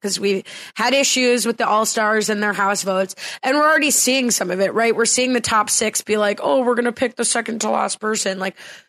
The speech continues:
I, I think that's not gonna last as long when it's six people as it would the House vote, um, because maybe you get the right mix of people and you only need four votes to be the majority in a group of six, so you're much more willing to break stride there.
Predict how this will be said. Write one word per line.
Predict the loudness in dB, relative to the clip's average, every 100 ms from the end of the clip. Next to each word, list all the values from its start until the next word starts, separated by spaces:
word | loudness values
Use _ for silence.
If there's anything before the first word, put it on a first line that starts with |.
| _ _ -4
I, | 0 0
I |
think | 2 0 0
that's | 0 0 0 0
not | 0 0 0
gonna | 0
last | 2 2 0 -2
as | 0
long | 0 2 0 -2 -8 -4
when | -2 -2
it's | -2 -2
six | -2 -2 -2
people | -2 0 0
as | 0 0
it | 0
would | 0 0
the | 0
House | -2 -2 -2
vote, | 2 2 0 -4 -18 -20 _ _ 0
um, | 2 2 0 -4
because | -6 0 0 0 -4 -8 _ _ _ _ _
maybe | 2 4 4 2 0
you | 0
get | 0 0 -2
the | -2
right | 0 0
mix | -2 -4
of | -6
people | -4 -6 -2 -2 -2 -4 -14 -8
and | -4 -2
you | 0 0
only | 0 0
need | -2 -2
four | 0 2 2
votes | -2 -6 0 2 2 0
to | -2
be | 0
the | 0
majority | -2 0 2 2 2 2
in | 0
a | 0
group | -4
of | -2
six, | 0 0 0 -2
so |
you're | -2 -2
much | -2 -4
more | -4 0
willing | 2 2 0
to | -4
break | -2 0 0 -2
stride | -4 0 0 0 -2
there. | -4 -4